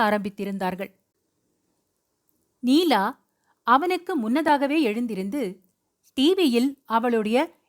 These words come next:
எக்ஸர்சைஸ் சி டியை போட்டு உடற்பயிற்சி செய்வதற்கு தயாராகிக் கொண்டிருந்தாள். அவளும் அவனுடன் சேர்ந்து ஜன்னலை எட்டிப் பார்த்தாள். கௌதம்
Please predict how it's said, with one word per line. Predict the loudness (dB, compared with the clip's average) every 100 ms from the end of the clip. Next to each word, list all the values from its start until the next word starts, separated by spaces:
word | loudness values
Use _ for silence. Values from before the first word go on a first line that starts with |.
| -10
எக்ஸர்சைஸ் | -8 -2 0 0 2 0
சி | 0 -2
டியை | 2 2 2
போட்டு | -2 -8 -4 -4 -4 _ _ _
உடற்பயிற்சி | -4 2 2 2 0 0 -4
செய்வதற்கு | -6 -6 -6 -4 -4 -6 -6
தயாராகிக் | 0 2 4 4 0 -4
கொண்டிருந்தாள். | -8 -8 -8 -6 -10 -12 _ _ _ _ _ _ _ _ _ _ _ -2
அவளும் | 2 2 2 0 -4 _ _ _
அவனுடன் | -6 -4 -4 -2 -4
சேர்ந்து | -4 0 0 0 -4 -6 -8 _ _
ஜன்னலை | -4 0 2 2 2 0
எட்டிப் | -2 -4 -4
பார்த்தாள். | -4 -4 -10 -10 _ _ _ _ _ _ _ _ _ _ _ _ _ -10
கௌதம் | -2 0 2 -2